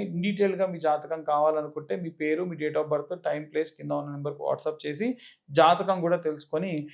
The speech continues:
మొత్తం పదహారు చక్రములతో అరవై నుండి డెబ్బై పేజీల్లో in డీటెయిల్డ్‌గా మీ జాతకాన్ని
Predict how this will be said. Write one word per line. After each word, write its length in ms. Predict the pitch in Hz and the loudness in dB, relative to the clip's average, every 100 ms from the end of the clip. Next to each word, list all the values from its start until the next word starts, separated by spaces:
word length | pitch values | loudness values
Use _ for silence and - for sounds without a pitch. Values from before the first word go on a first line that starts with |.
| - _ - _ - | -18 _ -20 _ -10
మొత్తం 360 | 165 - 214 | -2 0 2
పదహారు 500 | 196 165 170 180 175 175 | 2 4 6 6 6 4
చక్రములతో 680 | 156 156 143 139 143 135 - _ _ _ - | -2 0 0 -2 -2 -2 -6 _ _ _ 4
అరవై 220 | 160 190 | 6 6
నుండి 220 | 185 185 | 4 2
డెబ్బై 300 | 170 151 160 | 2 4 4
పేజీల్లో 640 | 151 151 151 156 143 139 139 131 - _ _ _ | 4 0 -2 -2 0 2 2 0 -6 _ _ _
in 140 | 170 214 226 | 4 6 8
డీటెయిల్డ్‌గా 640 | 226 202 190 160 143 156 151 135 - 156 | 6 4 2 2 4 6 6 2 -4 -10
మీ 100 | 147 | -2
జాతకాన్ని 680 | 143 143 160 160 156 208 | 2 2 2 0 0 -2